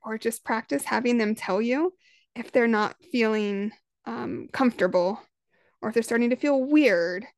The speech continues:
or, um, if they are shy about saying things like that in public, they can come up with a code word like, um, unicorn sparkles. And when they come up and tell you unicorn sparkles, it means, "I'm starting to feel kind of uneasy right now, and I could use some extra help,"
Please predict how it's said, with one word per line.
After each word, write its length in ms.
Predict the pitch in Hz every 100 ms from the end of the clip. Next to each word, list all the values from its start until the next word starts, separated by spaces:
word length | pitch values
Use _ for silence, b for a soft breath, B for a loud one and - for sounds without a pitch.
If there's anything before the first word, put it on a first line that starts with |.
| b b b _
or, 560 | - 214 208 202 202 - _ _ -
um, 320 | 214 208 202
if 100 | 233
they 480 | - 220 214 208 196 -
are 160 | 233 214
shy 320 | - 220 214
about 300 | 202 202 180
saying 240 | - 202
things 180 | 226 208
like 140 | 190 208
that 140 | 185
in 80 | 202
public, 340 | - 185 180
they 100 | -
can 140 | 180 220
come 160 | 214
up 140 | 180 -
with 100 | -
a 80 |
code 240 | 180 196 170
word 280 | 165 147 131
like, 340 | 170 156 - -
um, 380 | - - - 233 _ _ _ _ _ _
unicorn 460 | 294 339 302 269 233
sparkles. 640 | - 220 208 180 143 -
And 120 | 220
when 80 | 214
they 80 | 208
come 160 | 269
up 80 | 254
and 100 | 247
tell 120 | 247
you 140 | 233 220
unicorn 520 | 226 359 320 269 233
sparkles, 580 | - 170 - 131 - -
it 140 | -
means, 280 | 240 226 226 _ b b
"I'm 100 | 240
starting 280 | - 302 294
to 40 |
feel 220 | 285 262
kind 240 | - 247 233
of 80 |
uneasy 420 | 220 202 180 175 170
right 180 | 185
now, 240 | - - - - _ -
and 340 | 226 202 196
I 120 | -
could 300 | 202 214 196 277
use 200 | 214 -
some 200 | 180 175
extra 260 | - -
help," 300 | - - -